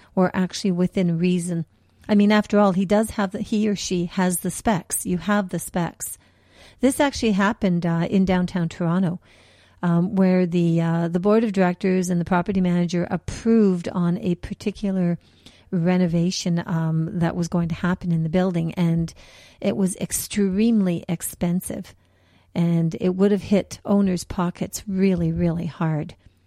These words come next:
And it was not covered. It was a, it was a circumstance that had to be coming out of the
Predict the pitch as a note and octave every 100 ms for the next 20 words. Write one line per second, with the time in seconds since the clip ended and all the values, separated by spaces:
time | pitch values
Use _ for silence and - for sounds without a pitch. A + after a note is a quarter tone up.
0 | _ _ _ _ - E3+ E3 D#3 F#3 F3+
1 | F#3 F#3 F3 - - F3+ E3+ D#3+ - F3
2 | F3 E3 E3 F3 - G3 F3 F3+ - A3+
3 | A#3 F#3+ - E3 - - - - F3+ F3
4 | E3+ - - E3 E3 E3 F3 F#3 E3 D#3+